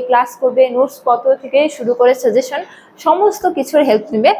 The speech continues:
তোমরা কিন্তু এই দুটো নাম্বারের মধ্যে যে কোনো একটিতে যোগাযোগ করে আমাদের সাথে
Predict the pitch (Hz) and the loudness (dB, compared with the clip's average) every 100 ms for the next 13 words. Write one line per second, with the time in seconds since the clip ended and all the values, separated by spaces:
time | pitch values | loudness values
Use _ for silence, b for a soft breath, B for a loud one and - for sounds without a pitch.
0 | B B - 359 370 381 277 269 359 370 | B B 0 2 2 0 -2 -2 0 0
1 | - 370 311 302 302 277 226 226 240 254 | 2 2 4 2 0 0 2 2 2 0
2 | 240 233 339 359 359 330 359 311 277 233 | -2 -4 -2 -2 0 -2 2 0 0 -2
3 | 247 285 302 233 220 220 226 269 311 247 | -2 -2 0 2 0 0 -4 0 0 0
4 | 208 220 - 208 | -4 -6 -6 -2